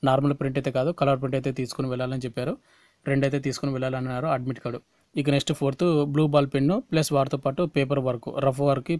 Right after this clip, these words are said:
పేపర్ అయితే తీసుకుని వెళ్ళాలి. ఇక్కడ కొన్ని సెంటర్స్లో పేపర్ వాళ్ళు వేస్తారు, కొన్ని సెంటర్లో మనమే తీసుకుని వెళ్ళాలన్నమాట. ఇప్పుడు చెప్పినటువంటి నాలుగు ఏవైతే ఉన్నాయో, రెండు ఫోటోలు, ఐడీ ప్రూఫ్ and రెండు కలర్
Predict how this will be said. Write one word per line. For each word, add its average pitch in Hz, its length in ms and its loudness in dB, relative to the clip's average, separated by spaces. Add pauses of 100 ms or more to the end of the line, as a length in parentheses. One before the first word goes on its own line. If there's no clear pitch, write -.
పేపర్ 139 220 2
అయితే 131 200 -2
తీసుకుని 127 320 -4
వెళ్ళాలి. 123 260 -2 (500)
ఇక్కడ 143 120 4 (140)
కొన్ని 151 220 6
సెంటర్స్లో 151 440 0
పేపర్ 147 300 2
వాళ్ళు 135 220 2
వేస్తారు, 147 280 -2 (320)
కొన్ని 151 220 4
సెంటర్లో 143 300 0 (100)
మనమే 139 260 2
తీసుకుని 127 300 -4
వెళ్ళాలన్నమాట. 127 420 -2 (520)
ఇప్పుడు 143 180 -2
చెప్పినటువంటి 151 420 2
నాలుగు 143 260 4
ఏవైతే 135 320 -2
ఉన్నాయో, 123 280 -2 (380)
రెండు 131 220 0
ఫోటోలు, 131 400 -2 (200)
ఐడీ 131 160 -2 (120)
ప్రూఫ్ 131 260 -2 (260)
and 143 100 0 (100)
రెండు 135 160 0 (100)
కలర్ 131 200 0